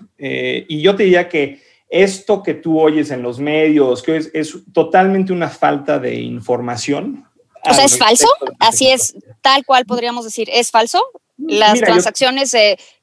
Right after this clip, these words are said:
Speaker 2: prefieren hacerse en efectivo?
Speaker 1: O, o sea, si tú ves la cantidad de transacciones ilícitas que ocurren en Bitcoin, lo comparas con las transacciones de ta-, la cantidad de transacciones ilícitas que ocurren en efectivo,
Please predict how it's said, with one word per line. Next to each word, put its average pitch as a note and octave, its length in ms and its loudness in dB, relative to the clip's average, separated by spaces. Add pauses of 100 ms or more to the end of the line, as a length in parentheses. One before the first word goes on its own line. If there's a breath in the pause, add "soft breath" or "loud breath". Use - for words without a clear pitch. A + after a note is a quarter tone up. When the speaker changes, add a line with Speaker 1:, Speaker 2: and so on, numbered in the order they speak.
Speaker 2:
prefieren B3+ 380 0
hacerse A#3+ 280 -4
en A3+ 60 -8
efectivo? B3+ 420 -4 (1080)
Speaker 1:
O, C#3 200 -2
o - 40 -10
sea, D3 120 0
si C#3 140 -4
tú E3+ 120 4
ves F3+ 100 6
la D#3+ 160 2
cantidad D3 500 4
de F3 80 0
transacciones C#3+ 580 -2
ilícitas D3 520 -4
que C3 60 -6
ocurren D3+ 340 0
en C#3 100 -2
Bitcoin, C#3 420 -4
lo A#2 120 -8
comparas C#3 420 0
con A#2 120 -10
las A2 100 -8
transacciones B2 500 -6
de C#3+ 60 -18
ta-, B2 200 -6
la B2 160 -2
cantidad C3+ 260 -2
de C#3 40 -6
transacciones C#3 500 -6
ilícitas C#3 520 -4
que A#2 80 -10
ocurren C3+ 300 -4
en A#2+ 120 -8
efectivo, C3+ 540 -2